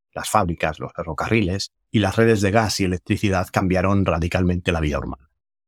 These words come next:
En el siglo veinte, las ciudades empezaron a expandirse debido a la popularización del automóvil y la creación de las autopistas. A finales del siglo veinte, la llegada de la era digital comenzó a tener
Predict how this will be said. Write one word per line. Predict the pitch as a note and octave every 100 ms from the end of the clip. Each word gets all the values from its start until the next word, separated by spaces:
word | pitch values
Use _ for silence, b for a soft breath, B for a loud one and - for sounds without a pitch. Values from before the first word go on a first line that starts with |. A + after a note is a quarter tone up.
| _
En | - F#2+
el |
siglo | - A2+ G2+
veinte, | A#2+ C3 A2 B2+
las | G#2 -
ciudades | F#2 F#2 G#2 G#2
empezaron | F#2+ F#2+ G2+ G2 G2
a |
expandirse | F#2 - F2+ A#2 A#2 A2
debido | G#2 F2+ G2 G2
a | G2
la | E2+ E2+
popularización | - F2 F#2 F2+ D#2 - - - A#2+ G2 C#2+
del | C#2+
automóvil | C#2 D#2 F2+ G2+ A2 A2+
y |
la | D#2 -
creación | D2+ - E2+
de | E2+
las | C#2+ -
autopistas. | D2+ - - - - - _ _ _ _
A | -
finales | G#2 G2 A2 G#2
del | G2+
siglo | A2 G2
veinte, | G2+ C3+ F2+
la | D#2
llegada | E2 D2+ F2
de | F2 D#2+
la | D#2+
era | D#2+
digital | E2 - - G#2 G2+ A2+ _ _ _ -
comenzó | G2+ G2 F#2 G#2 G2+
a |
tener | G2 G2 G2 G2